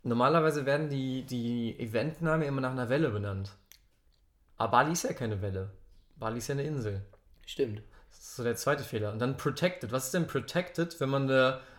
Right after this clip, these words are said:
Speaker 1: eine Tube hat? Also wenn man irgendwie eine Welle hat, die so über einem bricht, in einer, dass du in einer Röhre surfst.
Speaker 2: Vielleicht geht's darum, dass sie da gleichzeitig so eine krasse Öko-Aktion draus machen, so von wegen,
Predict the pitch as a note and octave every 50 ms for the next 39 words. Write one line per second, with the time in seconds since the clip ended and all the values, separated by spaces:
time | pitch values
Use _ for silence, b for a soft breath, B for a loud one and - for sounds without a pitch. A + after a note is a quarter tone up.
0 | B B B2 A#2+ A#2 - - E3 E3+ F3 - - A#2 A2 - - A#2+ A2+ A#2 A#2+
1 | A#2+ B2 B2 B2 A#2+ B2 B2 A#2+ A2 A2+ A#2+ C3+ C#3 C#3+ C#3 C3+ - A#2+ A2+ A2
2 | C3 C#3+ C#3 C#3+ B2+ B2 A#2+ B2 A#2+ A#2 G#2+ A#2+ D3+ E3 - - - B2 B2 B2
3 | A#2+ A#2 A#2 A#2 A2+ A2+ A2+ - - A#2+ A#2 - B2+ B2 A#2 A2+ A2 B2 D#3 E3+
4 | D3 A#2 G#2 - A#2 A2 G#2+ - - - B2 A#2+ B2 - C#3+ C#3 - - C#3+ B2+
5 | C3+ C#3 C3 B2+ B2+ - - C#3 C3 B2 A#2+ A2 G#2+ A#2 B2+ C3+ - - C#3 B2
6 | C3 B2+ - - B2+ B2 A#2+ A#2+ A#2 A#2 A2 - - - B2 B2 - C3 B2 A#2+
7 | A#2+ A#2 G#2+ - - - - C3 C#3 - D3+ C3 A#2 A#2 - - B2 B2 A#2 A2+
8 | A2 - A#2 A#2 A#2 A#2+ A2+ A2+ A#2 A#2 A#2 A2+ A2+ - A#2 A#2 A2 A2+ A#2 A2+
9 | A#2 A#2+ A#2 - -